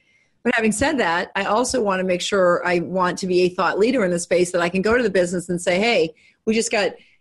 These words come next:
you know, bot technology that can automate seven processes and take, and reduce our headcount and save some money while automating these tedious processes." So I have a real obligation to make sure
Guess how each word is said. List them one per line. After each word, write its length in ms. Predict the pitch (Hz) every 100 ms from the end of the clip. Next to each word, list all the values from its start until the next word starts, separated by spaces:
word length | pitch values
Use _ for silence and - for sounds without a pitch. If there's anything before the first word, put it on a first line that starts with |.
| -
you 100 | 220
know, 240 | 185 175
bot 500 | 165 156 196 196 -
technology 720 | - 190 196 185 233 196 180
that 160 | 180 180
can 100 | 196
automate 600 | 175 208 202 185 175 -
seven 380 | - 208 202 190
processes 680 | 202 185 208 190 - 180 180
and 120 | 190
take, 320 | 208 185 185
and 120 | 190 190
reduce 400 | 180 202 190 196
our 320 | 170 170 170 _ -
headcount 580 | 254 - 208 175 190
and 120 | 196 185
save 260 | 214 202
some 160 | 202 190
money 280 | 202 226 202
while 160 | 190
automating 520 | - 202 220 208 190
these 180 | 190 185
tedious 460 | - 226 202 190 185
processes." 640 | - 202 202 190 - -
So 300 | - 202 196 - _ -
I 80 | 226
have 140 | 254
a 60 | 226
real 200 | 220 220
obligation 760 | 208 202 190 202 220 - 196
to 160 | 180 202
make 180 | 190 185
sure 580 | - 226 214 208 202